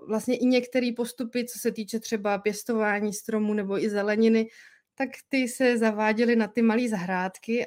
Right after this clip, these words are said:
a někdy to jsou malý zahrádky, někdy větší. Někdo třeba hospodaří, že jo, na tisících, dvou tisících metrech, někdo na hektaru. Ale vlastně ty postupy jsou zažitý, jsou běžný a je hrozně těžký překonat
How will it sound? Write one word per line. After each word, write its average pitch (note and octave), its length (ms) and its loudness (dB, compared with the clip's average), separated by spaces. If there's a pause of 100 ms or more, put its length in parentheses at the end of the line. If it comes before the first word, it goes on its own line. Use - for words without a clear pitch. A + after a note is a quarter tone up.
a G3+ 240 -2 (560)
někdy A3 280 0
to A#3+ 120 -6
jsou A3+ 180 2
malý G#3 240 0
zahrádky, A#3 440 2
někdy G#3+ 280 2
větší. A3+ 580 -2 (200)
Někdo G3+ 320 -4
třeba G3+ 220 -6
hospodaří, G3+ 580 -4
že G#3 80 -2
jo, F#3+ 140 2
na F3 220 -4 (160)
tisících, G#3+ 680 -2
dvou G3+ 180 -2
tisících G#3+ 500 -6
metrech, G3+ 360 -4
někdo G#3 220 -2
na G3 80 0
hektaru. A3 500 2 (500)
Ale C4+ 140 6
vlastně C4+ 300 4
ty C4+ 100 0
postupy A#3+ 480 2
jsou B3 220 2
zažitý, A#3 500 0
jsou A#3+ 160 0
běžný G#3+ 500 2 (320)
a A3 80 2
je A3+ 80 6
hrozně A#3+ 360 4
těžký A#3 360 -4
překonat A#3+ 540 2